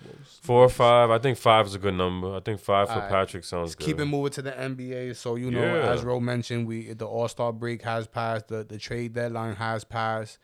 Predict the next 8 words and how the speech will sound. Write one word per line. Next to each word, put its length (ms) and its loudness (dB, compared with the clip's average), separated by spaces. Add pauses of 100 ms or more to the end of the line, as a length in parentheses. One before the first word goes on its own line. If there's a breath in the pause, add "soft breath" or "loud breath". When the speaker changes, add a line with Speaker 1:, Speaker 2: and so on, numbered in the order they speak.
(320 soft breath)
Speaker 1:
The 100 -6
moves 280 -2
have 300 -4
been 220 -4
made. 300 -6
These 180 -12
rosters 540 -6
are, 180 -4